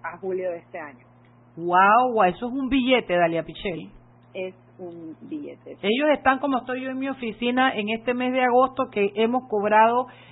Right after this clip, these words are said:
Speaker 2: el diez por ciento de lo que acostumbramos facturar. No sé qué pasó en agosto, pareciera que también el Estado <laughs> está cojeando. <laughs> Cuéntame
Speaker 1: Bueno, sí.
Speaker 2: qué dice al respecto, ¿tiene algún
Speaker 1: Eh,
Speaker 2: análisis?
Speaker 1: sí, significa que la recaudación de ingresos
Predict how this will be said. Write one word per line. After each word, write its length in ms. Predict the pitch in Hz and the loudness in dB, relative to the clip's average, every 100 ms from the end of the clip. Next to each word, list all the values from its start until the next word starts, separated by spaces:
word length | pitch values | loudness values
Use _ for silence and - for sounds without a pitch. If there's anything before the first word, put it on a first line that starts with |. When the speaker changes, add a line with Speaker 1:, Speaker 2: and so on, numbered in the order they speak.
| - | -4
Speaker 2:
el 220 | 214 202 | -4 -2
diez 200 | 247 269 | -4 -4
por 220 | 285 240 | -4 -8
ciento 320 | 277 262 269 | -8 -8 -6
de 80 | 254 | -4
lo 120 | 220 | -4
que 80 | 208 | -2
acostumbramos 680 | 185 190 208 202 196 214 254 - | -2 -2 -6 0 2 2 0 -4
facturar. 520 | 202 - 196 196 196 | -4 0 2 2 2
No 160 | 226 | -6
sé 160 | 226 247 | -2 -2
qué 140 | 247 | -2
pasó 280 | 233 233 226 | -2 -2 -4
en 80 | 226 | -4
agosto, 360 | 214 202 208 190 | -2 -2 -4 -8
pareciera 460 | 185 185 185 233 247 | -8 -8 -4 -2 0
que 100 | 226 | -2
también 320 | 185 196 220 | -2 -2 0
el 120 | 233 | 0
Estado 400 | 220 - 233 247 | 0 4 4 4
<laughs> 20 | |
está 240 | - 180 226 | -2 -10 -4
cojeando. 760 | 262 - - 226 262 - 262 - - - - 285 | -2 -2 2 2 2 -2 0 -2 -2 -14 -8 -6
<laughs> 1160 | 311 277 320 320 - - - 494 466 381 - - | -6 -6 -6 -6 -6 -10 -8 -6 -6 -8 -8 2
Cuéntame 300 | 262 240 285 | 4 4 2
Speaker 1:
Bueno, 180 | 277 254 | 2 2
sí. 60 | |
Speaker 2:
qué 120 | 247 | 4
dice 260 | 240 247 277 | 2 2 0
al 100 | 262 | 0
respecto, 580 | 220 208 220 208 269 254 | -2 -8 -6 -6 -6 -4
¿tiene 240 | 220 226 | -4 -2
algún 300 | 240 226 240 | -2 0 0
Speaker 1:
Eh, 20 | |
Speaker 2:
análisis? 600 | 233 262 302 226 180 175 175 | 2 2 0 -2 -6 -10 -10
Speaker 1:
sí, 160 | 226 - - - - | -12 -16 -20 -20 -12
significa 460 | 247 240 247 269 | -10 -10 -10 -8
que 80 | 285 | -6
la 100 | 285 | -6
recaudación 640 | 226 214 190 190 190 208 | -6 -8 -8 -10 -12 -16
de 80 | 220 | -16
ingresos 300 | 226 233 233 | -16 -16 -14